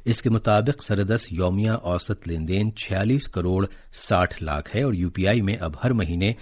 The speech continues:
साठ लाख नए सारिफीन शामिल हो रहे हैं। यूपीआई पर रुपे क्रेडिट कार्ड का सिलसिला शुरू होने और दीगर मुल्कों में भी इसके आगाज से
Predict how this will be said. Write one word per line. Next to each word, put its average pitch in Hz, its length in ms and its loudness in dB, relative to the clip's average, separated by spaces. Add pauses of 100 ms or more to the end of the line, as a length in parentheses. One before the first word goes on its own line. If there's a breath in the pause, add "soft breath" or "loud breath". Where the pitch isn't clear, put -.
(200 loud breath)
साठ 113 440 0
लाख 87 320 0
नए 101 260 0
सारिफीन 90 580 -2
शामिल 73 380 -4
हो 73 80 -6
रहे 71 220 -2
हैं। - 180 0 (640 soft breath)
यूपीआई 131 460 6 (100)
पर 139 180 4 (480 soft breath)
रुपे 117 420 4 (240)
क्रेडिट 107 300 2
कार्ड 107 300 2
का 113 180 0
सिलसिला 92 420 -2
शुरू 82 240 -6
होने 80 300 -2 (340 loud breath)
और 90 300 0
दीगर 104 300 2
मुल्कों 95 280 0
में 110 140 2
भी 113 200 2
इसके - 240 -4
आगाज 80 340 2
से - 200 -4